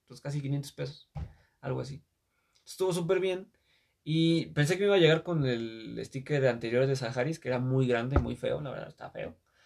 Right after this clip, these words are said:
Pero no, me llegó con el sticker, pues, de su tienda ahorita normalito, muy bonito. Y, pues, también llega a completar porque,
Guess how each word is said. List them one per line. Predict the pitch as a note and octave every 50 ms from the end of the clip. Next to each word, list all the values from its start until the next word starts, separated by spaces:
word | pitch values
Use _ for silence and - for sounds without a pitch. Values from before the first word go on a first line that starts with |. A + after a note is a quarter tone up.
| _ _ _
Pero | - A#3
no, | B3 C#4+ E4 F4
me | C#4+ G#3+
llegó | F#3 F3 F3 G#3 G#3+ -
con | G3+ F3+ D#3+
el | C#3+
sticker, | C3+ - E3 D#3+ - F3+ F3+ E3+ - -
pues, | A#2 A#2 - - - - - - - -
de | - A#2 A2+
su | A#2 B2 -
tienda | - C3+ C#3 C#3
ahorita | B2+ A#2+ B2+ B2+ - C#3 B2+ B2 A#2+
normalito, | A#2 A2 G#2 A2 A2 G#2+ A2+ C3+ D3+ - - G3+ B3 - _ _ _ _ -
muy | - C3+ D#3 F3 D#3+
bonito. | B2+ A#2 B2+ C3 C3 - E3+ F#3+ - - _ _ _ _ _ _ _ _ _ _ _
Y, | - B2+ B2 B2 B2 B2 A#2+ A#2+ A#2+ A#2+ A#2+ A#2 A#2
pues, | A#2 - - - - _ _ _ _ _
también | - B2 B2 C3+ C#3+ D3 D3
llega | D3 D3 D3
a | C#3+
completar | D3+ D3 C#3+ D3 D3 - D3 C#3+ D3+ -
porque, | - C3 - - A#2 A2+ A2 A2 A2+ A2